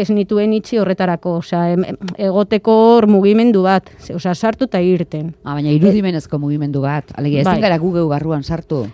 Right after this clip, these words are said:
Speaker 1: Ez,
Speaker 2: Ah.
Speaker 1: baina, baina ispiluak ditu, orduan gu hor gure irudia be ikusi ahal dugu horre-, horren barnean, horregaitik ere ispiluak sartu nituen.
Speaker 2: Txikiak diren gauza handiak. Kontratxapatua esan duzu.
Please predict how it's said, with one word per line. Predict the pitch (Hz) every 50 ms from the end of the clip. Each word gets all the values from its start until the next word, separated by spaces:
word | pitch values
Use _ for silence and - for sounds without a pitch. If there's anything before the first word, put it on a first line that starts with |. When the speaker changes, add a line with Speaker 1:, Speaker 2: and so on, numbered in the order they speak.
| _ -
Speaker 1:
Ez, | - 190 190 175 165 - - 180 -
Speaker 2:
Ah. | - 123 135 147
Speaker 1:
baina, | 156 226 240 269 269 277 285 302 -
baina | 240 202 208 208 220 240 269 269 269 -
ispiluak | - 185 - - 254 247 254 262 247 233 196
ditu, | 196 220 202 - 175 175 165 - -
orduan | 190 190 190 220 233 240 226
gu | 208 226 233 226 -
hor | - - 214 214 214 233
gure | 202 190 208 196 190
irudia | 202 185 208 214 226 220 220 208
be | 220 226 254 - - - - - - - -
ikusi | - 175 180 - - 214 - - 220 208
ahal | 190 190 190 190 185 185 180
dugu | 180 190 196 190 202 214 214 208 196 185 -
horre-, | - 190 175 190 180
horren | - 202 180 175 190 202
barnean, | 202 202 196 175 175 170 170 156 151 165 165 -
horregaitik | 175 175 175 185 202 185 208 190 214 202
ere | 208
ispiluak | 190 - - 185 180 180 175 -
sartu | - 180 165 - - 170
nituen. | 165 156 - 196 196 170 156 165 160 - - - - _ _ _ _ _ _ _ _
Speaker 2:
Txikiak | - - 165 147 - 180 185 165
diren | 143 170 170 - 214 220
gauza | 165 151 147 - 151
handiak. | 135 123 123 127 131 123 107 - - -
Kontratxapatua | - 165 160 160 196 214 220 - 240 233 208 190 - 156 143
esan | 135 - 151 143
duzu. | 139 139 131 - 139 135